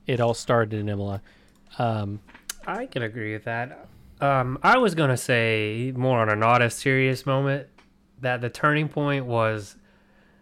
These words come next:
Speaker 2: when they rolled those fake, those boats on those trailers
Speaker 1: <laughs>
Speaker 2: into
Speaker 1: To
Speaker 2: that fake
Speaker 1: Miami.
Speaker 2: marina. That turned the season around. <laughs> In Miami, May, first weekend in May, when they put those boats on that fake marina,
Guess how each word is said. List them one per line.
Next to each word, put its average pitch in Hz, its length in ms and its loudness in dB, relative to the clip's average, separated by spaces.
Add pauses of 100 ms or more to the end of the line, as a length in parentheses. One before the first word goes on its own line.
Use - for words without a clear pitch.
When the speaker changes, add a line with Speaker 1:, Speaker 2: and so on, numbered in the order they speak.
(180)
Speaker 2:
when 117 200 -2
they 110 120 2
rolled 120 360 0
those 123 260 0
fake, 120 380 -4 (380)
those 113 200 -4
boats 117 540 -4 (640)
on 117 220 -2
those 117 180 -4
trailers 107 640 2
Speaker 1:
<laughs> - 60 -8
Speaker 2:
into 113 180 0
Speaker 1:
To 233 80 6
Speaker 2:
that 180 260 4
fake 123 260 0
Speaker 1:
Miami. 170 120 -2
Speaker 2:
marina. 107 480 -6 (180)
That 131 260 2
turned 160 300 2
the 151 40 -2
season 135 360 0
around. 107 320 0 (160)
<laughs> - 40 -2 (360)
In 165 160 0
Miami, 151 560 2
May, 151 440 2 (280)
first 180 300 2
weekend 175 260 4
in 170 180 2
May, 139 440 4 (400)
when 110 140 -4
they 110 100 0
put 175 240 0
those 160 260 0
boats 143 460 0
on 117 100 -2
that 113 160 -6
fake 147 260 -4
marina, 123 560 -4